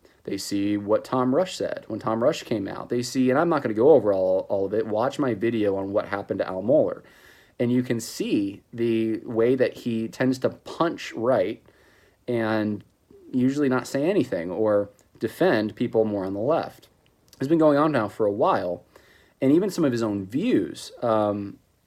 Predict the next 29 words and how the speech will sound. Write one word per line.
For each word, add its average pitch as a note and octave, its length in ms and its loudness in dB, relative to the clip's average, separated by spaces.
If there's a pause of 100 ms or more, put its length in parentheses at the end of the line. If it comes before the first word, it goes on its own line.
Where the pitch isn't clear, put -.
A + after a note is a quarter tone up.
I A2+ 140 4
go B2+ 160 6
over A#2 140 4
that G#2 100 2
in G#2 80 -6
the G#2 60 -4
video, G2+ 440 2
are A2+ 140 2
very, G#2+ 540 2 (1080)
uh, G#2 360 0 (500)
so, - 220 -6
some E3 180 2
of F#3+ 60 4
them E3 120 4
have C#3 160 2
been B2+ 340 0
evolved, C#3+ 580 4
let's A#2 200 0
say, G#2 180 2
in A2 80 4
a A2+ 40 2
more A2+ 160 4
progressive A2 440 -2
direction F3 500 -6 (200)
over G#2 160 -4
the G2+ 60 0
last G2 480 -4
few G#2 140 -6
years. G2+ 440 -6